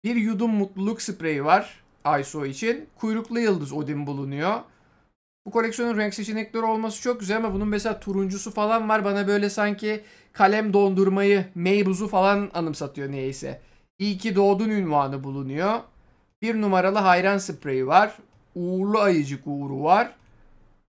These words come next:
Gözcülere dikkat kartı, böyle bütün sentinellerimizin, gözcü ajanlarımızın toplandığı bir oyuncu kartı. Bu da gerçekten güzel duruyor. Sema Dokuyan Şerif. Bizimle değilsin spreyi, bunu çok güzel yapmışlar.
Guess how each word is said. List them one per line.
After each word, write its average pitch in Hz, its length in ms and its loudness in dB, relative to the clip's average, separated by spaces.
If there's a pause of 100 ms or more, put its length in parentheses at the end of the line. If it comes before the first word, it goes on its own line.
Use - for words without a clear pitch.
(100)
Gözcülere 196 580 0
dikkat 226 400 2
kartı, 180 320 4
böyle 196 220 0
bütün 220 200 -4
sentinellerimizin, 151 920 0
gözcü 170 320 0
ajanlarımızın 151 720 -2
toplandığı 165 680 -2
bir 226 60 -2
oyuncu 196 440 -2
kartı. 165 380 2
Bu 196 80 -6
da 202 80 0
gerçekten 196 680 -2 (320)
güzel 208 400 2
duruyor. 220 340 2 (260)
Sema 202 440 2
Dokuyan 202 360 2
Şerif. 185 500 -4 (1040)
Bizimle 196 400 0
değilsin 196 400 -2
spreyi, 185 480 0
bunu 190 160 -2
çok 180 140 0
güzel 160 320 0
yapmışlar. 208 500 0